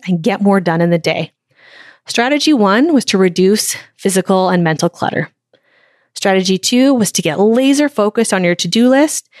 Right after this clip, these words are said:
and set realistic priorities and schedule. Strategy three was to stop multitasking and wasting time. Get rid of those distractions, focus on one thing at a time.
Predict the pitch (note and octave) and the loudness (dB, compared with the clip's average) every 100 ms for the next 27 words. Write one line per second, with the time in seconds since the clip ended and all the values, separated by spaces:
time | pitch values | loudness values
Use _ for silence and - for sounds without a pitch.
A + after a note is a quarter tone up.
0 | - - F#3 - G3 A3 G#3+ F#3+ F3 - | -14 -4 -2 0 -2 0 0 2 0 -2
1 | - - E3+ D#3+ D#3 D#3+ D#3+ - - - | -6 -4 -2 0 -2 -2 -4 -6 -10 -4
2 | F3+ - G3+ F3 - - F3 _ _ _ | -2 -2 -4 -4 -2 -2 -4 _ _ _
3 | _ _ _ _ _ - A3 G#3+ G#3 G3 | _ _ _ _ _ -6 -2 -2 0 -2
4 | - A3 B3 C#4+ - F3 - - - F3+ | 0 0 2 0 0 -2 -2 -4 -2 -2
5 | G3+ G#3 F3+ F3 F#3+ E3+ - D#3 - E3+ | -2 -2 -2 -2 0 -4 -2 -6 -4 -2
6 | E3+ E3 D#3+ E3 F3 D#3 - D#3+ D3 - | 0 0 0 0 -2 -2 -2 -2 -2 -8
7 | - - _ - D#3+ - F#3+ A#3 A3 A#3 | -16 -20 _ -16 -16 -4 -2 0 0 0
8 | A#3 A3 G#3+ G#3 - F#3+ F3+ F3+ - F3+ | 0 2 0 0 -2 -2 -2 -2 -2 0
9 | F3+ - - - A3 G#3+ G3+ G3 F3+ F3 | -2 -6 -10 -4 -2 -2 -2 0 0 0
10 | - E3+ D#3+ D#3+ - F3 F3 E3 | 0 -2 -2 -4 -8 -8 -6 -8